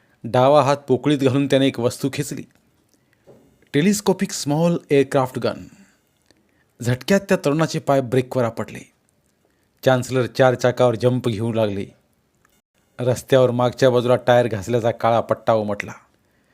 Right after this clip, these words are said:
दार खेचून बाहेर झेप टाकतानाच त्याने शरीरात गोळ्या शिरणार नाहीत याबद्दल काळजी घेतली.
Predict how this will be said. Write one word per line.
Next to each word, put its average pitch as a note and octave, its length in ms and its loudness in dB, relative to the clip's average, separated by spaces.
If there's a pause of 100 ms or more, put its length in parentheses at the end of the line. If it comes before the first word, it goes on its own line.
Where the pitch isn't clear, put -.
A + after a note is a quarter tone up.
(320)
दार C#3+ 340 2
खेचून D3+ 400 -2
बाहेर D#3+ 320 2
झेप E3+ 280 -4
टाकतानाच F3+ 460 -2
त्याने D#3 160 -2
शरीरात C3 320 -2 (120)
गोळ्या B2+ 200 4
शिरणार B2 320 -2
नाहीत A#2 280 -4 (100)
याबद्दल A#2 300 -2
काळजी G#2+ 360 -6
घेतली. G2 300 -12